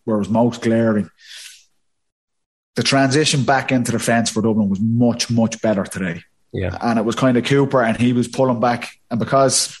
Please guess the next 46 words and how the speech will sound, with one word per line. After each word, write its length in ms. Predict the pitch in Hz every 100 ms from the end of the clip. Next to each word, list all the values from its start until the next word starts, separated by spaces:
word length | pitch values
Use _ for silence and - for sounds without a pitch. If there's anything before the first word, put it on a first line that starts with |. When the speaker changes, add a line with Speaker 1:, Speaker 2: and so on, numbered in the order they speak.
| _
Speaker 1:
<laughs> 100 | -
Saint 640 | - - 120 143 - 135 117
Conleth's 300 | 139 123 120
Park 220 | 127 120
is 80 | -
quite 260 | - 117
small 580 | - 123 123 123 110 - - - -
as 100 | 113
a 40 |
venue, 220 | 120 127 120
you 40 |
can 120 | 117
kind 160 | 127 127
of 60 |
hear 240 | 117 143 139
a 40 |
little 220 | 131 131
bit 160 | 120 123
from 160 | - 117
the 60 |
pitch 280 | - 127 123
as 100 | 104
well. 440 | 117 120 120 - - _ -
And 100 | 98
he's 220 | 135 127
constantly 440 | - 123 120 113
talking 320 | 117 117 113 101
to 80 |
Niall 320 | 110 117 117 107
Scully 380 | - 123 123
and 100 | 110
bringing 260 | 101 113 110
Niall 260 | 113 113 104
Scully 360 | - 127 120
back. 340 | 113 117 - - - - - -
Scully's 300 | - 196 139
kind 180 | 147 123
of 60 |
experienced 440 | 113 - 143 131 117
himself, 400 | 104 127 131 -
but, 120 | 117
but 180 | 113 104
having 320 | 143 143 127
Johnny 300 | 120 123 120
there 360 | 113 110 104 -
and, 140 | 104